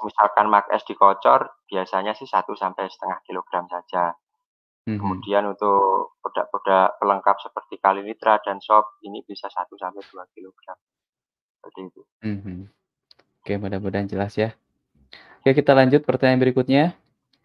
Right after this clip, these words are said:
Speaker 2: Ini ada yang bertanya melalui, eee, ini apa, eee, YouTube ya, channel YouTube, eee, kami. Ini ada namanya Pak, ya,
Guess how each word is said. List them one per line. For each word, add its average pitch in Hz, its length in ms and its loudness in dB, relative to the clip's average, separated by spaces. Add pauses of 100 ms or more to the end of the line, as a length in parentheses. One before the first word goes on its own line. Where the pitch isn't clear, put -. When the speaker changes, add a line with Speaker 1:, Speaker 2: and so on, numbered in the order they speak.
(340)
Speaker 2:
Ini 117 200 0
ada 110 120 2
yang 110 100 0
bertanya 110 400 4
melalui, 104 680 2
eee, 95 640 -2 (300)
ini 113 480 -4
apa, 104 280 -8 (760)
eee, 110 140 4
YouTube 120 380 2
ya, 131 60 0 (180)
channel 104 280 -2
YouTube, 101 280 -4 (180)
eee, 98 200 -4
kami. 101 260 -4 (960)
Ini 117 480 2
ada 107 580 6
namanya 107 500 -2
Pak, - 480 -4
ya, 92 300 -4